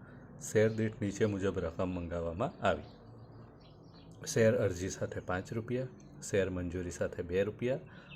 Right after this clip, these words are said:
પ્રથમ અને આખરી હપ્તા સાથે ત્રણ રૂપિયા વત્તા પ્રીમિયમ. પ્રીમિયમની રકમ કેટલી?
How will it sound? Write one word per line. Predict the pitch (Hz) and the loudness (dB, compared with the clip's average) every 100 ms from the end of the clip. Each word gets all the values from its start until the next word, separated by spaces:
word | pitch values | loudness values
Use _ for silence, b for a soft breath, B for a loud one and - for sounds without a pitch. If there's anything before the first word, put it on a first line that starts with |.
| - | 0
પ્રથમ | 101 98 117 107 | 2 2 0 -2
અને | 98 87 | 0 -2
આખરી | 87 - 104 | -2 -2 -4
હપ્તા | 95 - 101 | -4 -2 -2
સાથે | 98 101 101 - | 0 -4 -4 -4
ત્રણ | 95 101 | -2 0
રૂપિયા | 107 104 110 104 | 0 -2 2 2
વત્તા | 85 - - 170 196 - | 2 0 0 0 -2 -4
પ્રીમિયમ. | 92 85 82 82 - - B B - | -2 -2 -4 -8 -12 -20 B B -8
પ્રીમિયમની | 95 92 110 113 110 104 | -4 0 0 0 0 0
રકમ | 92 - 113 110 | 0 0 -2 2
કેટલી? | 127 117 | 0 2